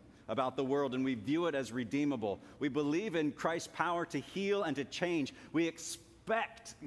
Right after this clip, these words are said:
God to bring healing and change. You seek to build his kingdom. You hunger for others to know the joy, the freedom, the life of a son and a daughter of the King Most High. You say, "Because you saved me, because of what you did on the cross for me, because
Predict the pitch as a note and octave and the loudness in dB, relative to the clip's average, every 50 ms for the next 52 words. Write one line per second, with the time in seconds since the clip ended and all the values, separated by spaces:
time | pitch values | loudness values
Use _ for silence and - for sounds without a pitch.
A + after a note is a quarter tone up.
0 | C3 G#2+ E3+ F3 E3 E3 D#3 C#3 B2+ - - - D#3+ D3+ C3+ D3 F3 D#3+ D#3 C#3 | -2 2 2 4 4 4 2 2 0 -2 -4 -2 -2 0 2 2 2 2 2 0
1 | - F3 F3+ F#3 E3+ D#3 D3 C3 A#2 - - - - C#3+ C#3+ C#3 - - - E3+ | 0 0 2 2 2 2 2 2 0 -2 -6 -4 -2 0 0 0 0 0 0 2
2 | E3+ D#3+ C#3 A#2 A2 - - - - - D3 C#3 - - - G3+ - - F#3 D3 | 2 2 0 0 -2 -6 -10 -12 -6 -2 -2 -2 -2 -2 -4 -4 -2 -2 -2 0
3 | C3 F3+ F3 D#3 B2 - - G3 G3 - - - G3 F#3+ F#3+ F3+ D3 C3 A2+ F#2+ | 2 2 2 2 0 0 0 0 0 0 -2 -2 0 0 0 2 0 0 0 -2
4 | - - - - - D#3+ D#3+ - F#3 G3+ G#3+ G3+ G3+ - F3 F3+ - D#3+ F#3+ G#3 | -6 -10 -16 -6 -2 0 0 2 2 2 2 2 2 2 0 0 2 2 2 2
5 | G3+ F3 - - - D#3 E3 E3 D#3 C3+ D3+ C#3+ A2 - - E3+ F3 F#3 E3 C#3+ | 2 0 -2 -2 0 2 2 2 2 2 0 -2 -2 0 0 2 2 2 2 0
6 | A#2+ - - - - C#3+ - - F3+ F#3+ G3 E3 D#3+ C#3+ A2+ D#3 D3 C#3+ D3+ D#3 | 0 -4 -6 -2 -2 -2 0 0 0 2 2 2 2 2 2 2 4 4 4 4
7 | F3+ G3+ F#3 E3 D3 C3 C#3+ - - - E3 E3 E3 D#3+ D#3 D3 C3+ B2+ C#3 C#3 | 2 2 0 0 0 0 0 0 0 0 2 2 2 2 2 0 0 2 2 2
8 | C#3 C#3+ C3 B2+ A#2 A2 - - - - - - - - - - C#3 B2 A2+ C3+ | 2 2 2 0 -2 -2 -6 -14 -20 -20 -20 -20 -20 -18 -8 -4 -4 -2 -2 -4
9 | - - - E3+ D#3 D3 C3+ C3 A#2+ A2 - - B2+ G#2+ G2 G2 G2 - - - | -4 -4 -2 0 2 2 2 0 -2 -4 -6 -6 -6 -6 -6 -8 -12 -16 -20 -20
10 | - - - - - - - - - - - - - - - - - - - - | -20 -20 -20 -20 -20 -20 -20 -20 -20 -20 -20 -20 -20 -20 -20 -20 -20 -20 -10 -4
11 | D3 D3+ C#3 - F3 E3+ D3 D#3 D#3 - - - G3 G#3+ F3 C#3+ E3+ G3+ G3+ - | -4 -2 0 0 0 0 2 0 0 0 0 -2 0 0 0 -2 -2 -4 -4 -2
12 | - - G3 F#3 F3+ D3 D3 C#3+ C#3+ D3+ D3+ - F#3 F#3 E3 F3 D3+ D#3 F#3 F#3 | 0 0 0 2 2 2 2 0 2 0 0 2 2 2 2 0 0 0 -2 -2
13 | F#3 F3+ D3+ C3 D#3+ G3 G#3+ G#3 F#3+ F#3+ F3+ - - F#3+ E3+ E3+ E3+ - - D3+ | -2 -4 -2 0 0 2 2 2 0 0 -2 -2 0 0 0 0 0 0 0 2
14 | D3 C#3+ C3 D3+ C#3+ - - F#3+ G3 D#3+ | 2 2 2 0 0 0 0 0 0 0